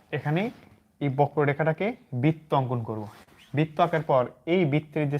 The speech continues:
সেন্টার, কেন্দ্র, তাহলে এখান থেকে যে কোনো একটা ব্যাসার্ধ আমরা নিব, ঠিক আছে? এই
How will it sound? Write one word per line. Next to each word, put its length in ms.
সেন্টার, 340
কেন্দ্র, 340
তাহলে 260
এখান 180
থেকে 220
যে 80
কোনো 160
একটা 760
ব্যাসার্ধ 400
আমরা 200
নিব, 140
ঠিক 200
আছে? 140
এই 80